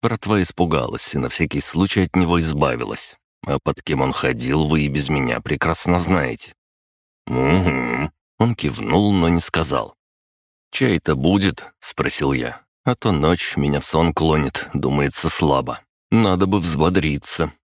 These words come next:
«Глебка, не в службу, а в дружбу». Полковник глянул на него. «Сгоняй кипяточек свари, почаюем». «А ты мне отгул тогда дашь?» — нашёлся дерзкий опер. «Ты мне их должен, как земля колхозу».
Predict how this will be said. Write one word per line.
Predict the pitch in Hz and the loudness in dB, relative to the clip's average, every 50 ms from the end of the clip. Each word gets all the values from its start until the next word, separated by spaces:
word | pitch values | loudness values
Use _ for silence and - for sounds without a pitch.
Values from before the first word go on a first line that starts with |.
| _ _ _ _ _ _ _ _ _ _ _ _ _ - | _ _ _ _ _ _ _ _ _ _ _ _ _ -6
«Глебка, | - 65 65 80 101 110 107 - - - - - - - | -2 0 2 4 4 4 2 0 -2 -6 -8 -6 -4 0
не | - 104 | 0 0
в | 113 - | 0 0
службу, | - 107 120 117 104 85 76 71 67 | 0 0 2 2 2 2 0 0 0
а | 65 | 0
в | 65 67 | 0 0
дружбу». | 67 78 73 80 82 85 80 71 69 58 64 - - _ _ - | 0 2 2 4 4 4 2 0 -2 -6 -10 -14 -16 _ _ -6
Полковник | - 73 71 - 127 139 131 110 107 98 - | -6 -4 0 2 2 2 4 2 2 2 0
глянул | 87 76 67 69 69 78 82 87 82 76 71 | -2 -2 0 2 2 4 4 4 4 2 2
на | 73 69 65 | 0 0 0
него. | 65 69 69 67 65 64 58 - - _ _ _ _ _ | 0 -2 -2 -2 -2 -4 -6 -6 -10 _ _ _ _ _
«Сгоняй | - 82 82 78 90 90 90 78 76 71 73 73 | -4 -2 0 0 2 2 2 2 0 0 0 -2
кипяточек | - - - - 78 69 - 73 67 64 - - - | -2 -6 -4 -4 -4 -2 0 0 0 0 -2 -6 -6
свари, | - - - 73 67 67 64 62 58 - - - | -6 -2 0 0 2 0 0 -2 -6 -8 -12 -16
почаюем». | - - - - - 101 98 85 78 73 71 73 76 69 60 53 - _ _ _ _ _ _ _ _ _ _ _ _ _ | -10 -8 -4 0 2 2 2 2 2 0 0 0 0 -2 -4 -8 -12 _ _ _ _ _ _ _ _ _ _ _ _ _
«А | - - 113 117 101 | -2 0 0 0 0
ты | - 139 127 | 0 2 2
мне | 117 113 117 110 | 4 4 4 2
отгул | 110 107 98 87 87 90 87 87 80 | 2 2 2 2 2 2 2 2 0
тогда | - 85 78 82 73 76 | 0 0 0 0 0 -2
дашь?» — | 71 69 78 78 80 78 - - - - - _ - | 0 0 0 2 2 0 0 -4 -8 -12 -10 _ -4
нашёлся | 69 69 - - 73 73 - - 82 | -4 -2 0 0 0 0 -2 -2 -4
дерзкий | 73 67 67 67 - - - 78 | -2 -2 -4 -4 -6 -4 -2 0
опер. | 76 71 65 - - 65 - - - _ _ _ _ _ | 0 0 0 -2 -4 -8 -8 -10 -14 _ _ _ _ _
«Ты | - 78 | -2 0
мне | 78 85 85 85 82 | 0 2 2 0 0
их | 76 78 | -2 0
должен, | 69 78 87 92 90 76 69 - - - | 0 0 2 2 0 0 -2 -4 -4 -2
как | - 90 90 78 | -2 0 0 2
земля | 78 87 107 110 101 95 76 | 2 4 4 4 4 2 0
колхозу». | 71 - 73 73 - - - 78 71 62 60 57 | 0 -2 -2 -2 -2 0 0 0 0 0 -4 -10